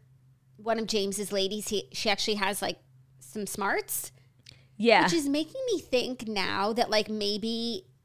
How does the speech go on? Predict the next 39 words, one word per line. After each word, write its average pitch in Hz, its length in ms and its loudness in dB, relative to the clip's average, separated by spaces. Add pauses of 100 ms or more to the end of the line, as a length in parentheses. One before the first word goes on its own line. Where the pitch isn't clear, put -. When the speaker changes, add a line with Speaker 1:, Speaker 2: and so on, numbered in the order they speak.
Speaker 1:
this 214 220 -2
is 196 80 -2
her 220 140 -2
foray 196 520 -4
into 185 240 -8
television. - 960 -8 (500)
You 196 140 4
know, 294 80 10
Speaker 2:
Yeah. 320 100 6
Speaker 1:
'cause, 339 120 2
like, 330 140 2
really 359 240 2
all 240 140 2
you 320 120 0
have 370 100 -2
to 240 100 -8
be 254 200 -4
is 247 100 -6
James's 208 400 -6
girlfriend. 202 500 -2
And 202 100 -6
look, 285 280 -4
you 220 160 -6
could 226 100 -8
be 240 140 2
on 233 140 4
the 233 40 -4
cover 233 320 2
Speaker 2:
Raquel, 202 300 8
Speaker 1:
of 180 80 -6 (260)
Speaker 2:
a - 60 -14
star. 233 460 6
Speaker 1:
the 247 100 6
New 254 80 2
York 262 260 2
Post. - 600 -2 (680)
Speaker 2:
Yeah, 214 420 8
I, 233 760 8 (220)
I, 226 140 8